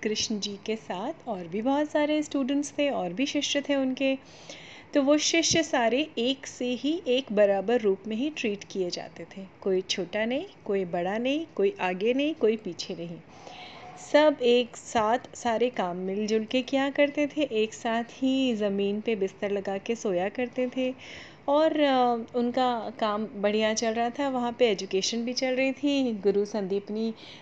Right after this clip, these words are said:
अ, अच्छे से शिक्षा दे रहे थे। और उस पूरे उसमें होता है ना बच्चे, हम लोग भी आजकल जब स्कूल जाते हैं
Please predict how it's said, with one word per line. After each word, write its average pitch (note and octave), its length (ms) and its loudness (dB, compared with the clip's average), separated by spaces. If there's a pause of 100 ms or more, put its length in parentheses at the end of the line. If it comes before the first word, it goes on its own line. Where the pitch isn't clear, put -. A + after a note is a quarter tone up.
(140)
अ, G3 280 0
अच्छे G3+ 300 -4
से A3+ 140 -4
शिक्षा A3+ 400 -2
दे B3 160 2
रहे B3 140 0
थे। C4 180 -2
और B3+ 280 2
उस C4 140 -4
पूरे D#4 360 0
उसमें D4 280 0
होता C4+ 260 0
है C#4+ 60 2
ना D4 100 0
बच्चे, C4+ 280 0
हम B3 220 0
लोग B3 120 0
भी C4+ 140 0
आजकल A3+ 440 -2
जब G#3+ 300 -6
स्कूल G3+ 340 0
जाते G3 320 -4
हैं A3 280 -2